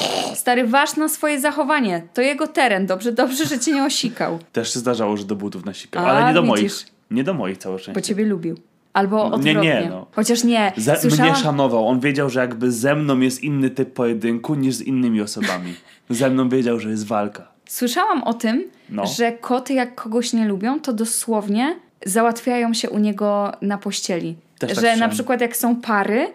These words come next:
Speaker 2: No.
Speaker 1: to załatwiają się tylko na stronie tej osoby, którą nie lubią.
Speaker 2: Tak jak dzieci.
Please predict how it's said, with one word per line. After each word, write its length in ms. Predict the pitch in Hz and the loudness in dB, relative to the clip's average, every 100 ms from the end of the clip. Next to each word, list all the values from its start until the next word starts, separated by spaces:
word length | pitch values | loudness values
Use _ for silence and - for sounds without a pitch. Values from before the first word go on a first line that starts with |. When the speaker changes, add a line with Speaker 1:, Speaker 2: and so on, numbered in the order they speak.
| - | -6
Speaker 2:
No. 280 | 196 135 - | -6 -6 0
Speaker 1:
to 160 | 247 | 2
załatwiają 500 | 226 240 240 269 285 269 | 4 4 2 0 0 0
się 120 | 269 | -2
tylko 440 | - 285 285 294 | -2 -2 0 0
na 140 | 254 247 | 2 2
stronie 600 | - 277 247 247 269 269 | 0 0 2 2 0 0
tej 240 | 269 247 | -2 0
osoby, 380 | 220 - 240 233 | -2 0 0 0
którą 340 | - 226 208 | 0 0 2
nie 140 | 208 202 | 2 2
lubią. 360 | 180 160 156 | -2 -2 -6
Speaker 2:
Tak 80 | - | -6
jak 140 | 123 127 | -6 -4
dzieci. 420 | 180 165 107 | -6 -6 -10